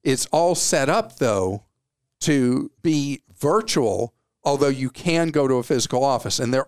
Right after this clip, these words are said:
are things a doctor or medical professional can successfully diagnose and treat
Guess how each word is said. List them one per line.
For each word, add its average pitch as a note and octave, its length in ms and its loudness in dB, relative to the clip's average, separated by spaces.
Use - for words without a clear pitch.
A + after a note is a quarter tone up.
are A3 260 2
things E3+ 540 -2
a C#3 80 0
doctor C3+ 760 0
or B2+ 100 0
medical C#3+ 400 0
professional B2 720 -2
can C#3 200 -2
successfully D3+ 1160 0
diagnose C3 680 0
and G#2+ 120 -6
treat B2+ 440 -2